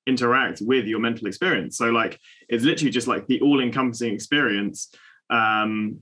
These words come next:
that you can't really see. Like, it's not, like, it's not tangible. It's, like, emotions, it's thoughts, it's feelings.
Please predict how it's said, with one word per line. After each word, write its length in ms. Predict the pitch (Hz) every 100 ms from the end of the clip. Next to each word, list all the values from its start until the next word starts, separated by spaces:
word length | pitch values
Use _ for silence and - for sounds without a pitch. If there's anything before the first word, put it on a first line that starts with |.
| -
that 100 | 110
you 140 | 127
can't 300 | 127 156 135
really 240 | 127 120
see. 480 | 107 - 135 92 80 _
Like, 300 | 104 107 - - -
it's 240 | 117 113
not, 260 | 131 127 -
like, 360 | 110 107 - - - _ _ _ _
it's 140 | -
not 180 | 127 117
tangible. 600 | 123 131 123 104 92 95
It's, 120 | 92
like, 140 | 110 101
emotions, 580 | 113 127 120 110 98 92
it's 180 | - -
thoughts, 500 | 139 127 107 - 98
it's 400 | 95 - - _ _ _ _ _ _
feelings. 680 | 139 135 110 95 95 90